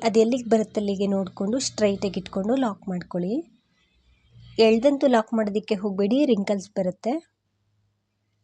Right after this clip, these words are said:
ತ್ರೀ ಚೈನ್ನ ಹಾಕಿ ಲಾಕ್ ಮಾಡ್ಕೊಂಡಿದ್ದಾದ್ಮೇಲೆ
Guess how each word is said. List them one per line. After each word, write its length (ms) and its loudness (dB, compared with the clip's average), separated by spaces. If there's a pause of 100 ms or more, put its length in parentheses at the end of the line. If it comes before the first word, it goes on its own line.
(680)
ತ್ರೀ 180 2
ಚೈನ್ನ 360 4
ಹಾಕಿ 340 0
ಲಾಕ್ 260 -2
ಮಾಡ್ಕೊಂಡಿದ್ದಾದ್ಮೇಲೆ 1040 -4